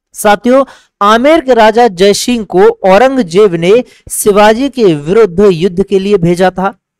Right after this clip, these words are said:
और राजा जय सिंह ने मराठा राजा छत्रपति शिवाजी को पराजित कर जून सोलह सौ पैंसठ ईस्वी को भाई क्या है, पुरंदर की संधि करने के लिए विवश कर दिया था।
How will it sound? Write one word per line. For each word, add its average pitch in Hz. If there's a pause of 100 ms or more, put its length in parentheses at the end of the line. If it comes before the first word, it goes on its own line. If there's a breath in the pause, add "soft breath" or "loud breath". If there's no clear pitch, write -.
(380 soft breath)
और 247
राजा 214
जय 247
सिंह 262
ने 214
मराठा 214
राजा 185 (260)
छत्रपति 226
शिवाजी 190
को 202
पराजित 196
कर - (460)
जून 269
सोलह 233
सौ 240
पैंसठ 262
ईस्वी 208
को 185
भाई 180
क्या 196
है, 196
पुरंदर 196
की 220
संधि 196
करने 185
के 185
लिए 175
विवश 156
कर 160
दिया 135
था। -